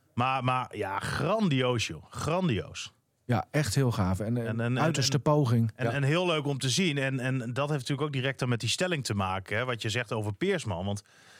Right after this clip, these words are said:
Speaker 1: toen Peersman geblesseerd raakte, dacht ik, oeh, weet je wel, dat is eigenlijk wel
Speaker 3: Mhm.
Speaker 1: de speler die je misschien het liefst in het elftal hebt staan, hè, met zijn ervaring, maar ook met zijn kwaliteit. Want het is een uitstekende verdediger voor F C Groningen. Maar als je nu kijkt,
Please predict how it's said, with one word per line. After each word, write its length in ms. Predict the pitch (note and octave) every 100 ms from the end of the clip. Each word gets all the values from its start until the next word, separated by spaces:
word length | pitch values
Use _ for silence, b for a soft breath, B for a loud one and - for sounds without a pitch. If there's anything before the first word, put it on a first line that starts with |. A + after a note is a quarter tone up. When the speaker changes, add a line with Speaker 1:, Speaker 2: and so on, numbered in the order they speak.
| B B B B
Speaker 1:
toen 180 | C3+
Peersman 420 | C#3 F3 D#3 D3+ B2
geblesseerd 480 | C3 C3 A#3 A3+
raakte, 220 | A2 F#2+ G#2+
dacht 140 | - -
ik, 60 | A3
oeh, 200 | B2+ F#2 -
weet 220 | A2 G#2+
je 60 | B2+
wel, 140 | E3
dat 160 | D#3 D3+
is 80 | D3+
eigenlijk 300 | D#3+ D#3 C#3+
wel 100 | D#3 C3+
Speaker 3:
Mhm. 80 |
Speaker 1:
de 220 | C#3 D3 C#3+
speler 600 | - - E3+ E3 D3+ C3+ B B B B B B
die 160 | A#2+
je 80 | E3
misschien 300 | D3+ - D#3
het 160 | C3+ A#2
liefst 320 | C#3 A3 -
in 60 | F3
het 100 | B2
elftal 420 | F#3+ A3 - A#2+
hebt 160 | G#2
staan, 340 | - A#2 G#2 A2+
hè, 80 | F3
met 160 | F#3
zijn 140 | - D3+
ervaring, 720 | - C#3 C3+ A#2+ B2+ B2+ C3
maar 120 | B2+
ook 200 | C#3 - b b b b b b b
met 180 | A2 G#2+
zijn 200 | A#2 G#2+
kwaliteit. 600 | B2 A2+ A2+ G3 E3+ G2+
Want 200 | G2+ G#2
het 80 | C3
is 160 | A#2+
een 180 | A#2 A2+
uitstekende 800 | A#2 - A3 A3+ A#2+ G2+ G2+ G2
verdediger 460 | A#2+ A2+ B2+ A#2+
voor 200 | F#2+ A#2
F 60 | G#2+
C 80 | A2
Groningen. 400 | B2+ F#3+ D3+ G2+
Maar 100 | G#2+
als 120 | B2
je 80 | B2
nu 140 | C#3+ F3
kijkt, 500 | F#3 F3+ G#2+ -